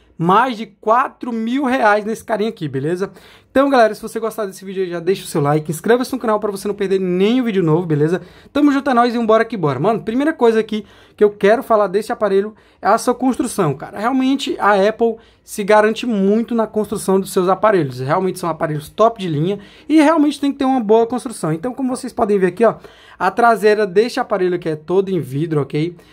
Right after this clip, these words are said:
Tem a famosa maçãzinha da Apple, porque muita gente tira foto no espelho com esse aparelho aqui, não sei porquê, mas é pra mostrar realmente aí o aparelho. Ele é bem bonito, tem uma traseira de vidro bem legal.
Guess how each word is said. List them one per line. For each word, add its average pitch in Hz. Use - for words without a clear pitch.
Tem 269
a 277
famosa 233
maçãzinha 202
da 190
Apple, 180
porque -
muita 190
gente 190
tira 185
foto 170
no 175
espelho 165
com 165
esse 160
aparelho 151
aqui, 143
não 151
sei 151
porquê, 165
mas 196
é 165
pra 190
mostrar 196
realmente 175
aí 156
o 147
aparelho. 151
Ele 247
é 262
bem 247
bonito, 220
tem 214
uma 202
traseira 196
de 175
vidro 175
bem 175
legal. 165